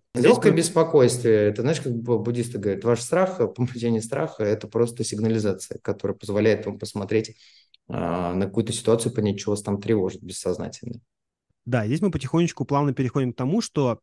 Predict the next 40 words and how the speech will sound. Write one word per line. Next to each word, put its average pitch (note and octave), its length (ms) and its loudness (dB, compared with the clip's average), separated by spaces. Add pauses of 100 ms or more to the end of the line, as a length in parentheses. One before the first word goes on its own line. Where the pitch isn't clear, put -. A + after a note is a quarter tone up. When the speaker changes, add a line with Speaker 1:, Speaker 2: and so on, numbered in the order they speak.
(140)
Speaker 1:
предприниматель D3+ 720 0
по B2+ 100 -4
мере D#3+ 260 2
своего D3+ 380 2
роста, A#2 320 -2
ну, C#3 140 0
бизнес A#2+ 440 -2
его A2+ 300 -4
растёт, C3 480 0
и B2 120 0
он C3+ 120 6
сам C#3+ 240 2
должен A#2 200 0
расти A#2 320 -2
как - 260 -4 (280)
предприниматель, B2+ 600 -4
как A2+ 180 -4
личность, C#3 400 0
он A#2 80 0
должен B2 320 4 (420)
на-, A#2+ 300 -2 (140)
начинать C3 560 0
использовать D3 380 4
новые D#3 260 6
инструменты, C3+ 520 0
которые C#3 320 -2
он C3+ 100 0
до C#3 80 2
этого C#3 200 0
не C3+ 200 2
использовал. B2+ 600 -2 (380)
Если B2+ 220 -2
он, C3 160 2
у A#2+ 60 0
него C3 180 4
формируется D3 500 -2
совет D#3 260 -2
директоров, A#2+ 600 -2 (280)
либо C3+ 260 0
он C3+ 400 2